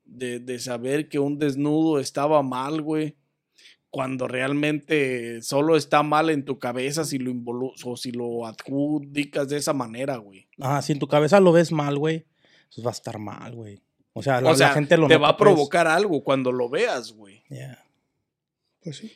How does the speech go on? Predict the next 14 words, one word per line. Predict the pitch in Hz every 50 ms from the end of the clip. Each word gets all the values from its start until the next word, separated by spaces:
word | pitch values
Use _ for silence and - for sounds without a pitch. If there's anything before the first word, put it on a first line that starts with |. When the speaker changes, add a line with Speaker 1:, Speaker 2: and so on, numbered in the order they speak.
| _ -
Speaker 1:
Y | 139 123
lo, | 123 123 117 117 107
y | 131 131
lo | 123 127 120
vas | 117 127 123 123 - 151
a | 147 139 -
comparar | - 143 127 - 123 120 127 135 135
con | - 135 127 127
algo | 127 127 135 131 135 131 127 -
que | - 123
no | 123 127 131
debes | 131 131 123 123 123 117 110 113
ver, | 131 135 143 147 143
güey. | 123 117 107 104 110 _